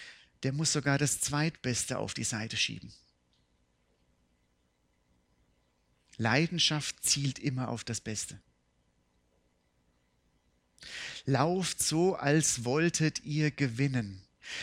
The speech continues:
Lauft so, als würde es um die Goldmedaille gehen. Startet,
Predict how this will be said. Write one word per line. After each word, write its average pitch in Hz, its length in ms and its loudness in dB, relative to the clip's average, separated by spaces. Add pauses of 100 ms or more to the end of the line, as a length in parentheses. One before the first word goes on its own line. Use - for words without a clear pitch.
(140)
Lauft 175 560 4
so, 214 320 4
als 165 400 6
würde 196 280 6
es 180 240 8
um 180 160 2
die 185 140 2
Goldmedaille 180 840 8
gehen. 120 380 2 (760)
Startet, 180 760 8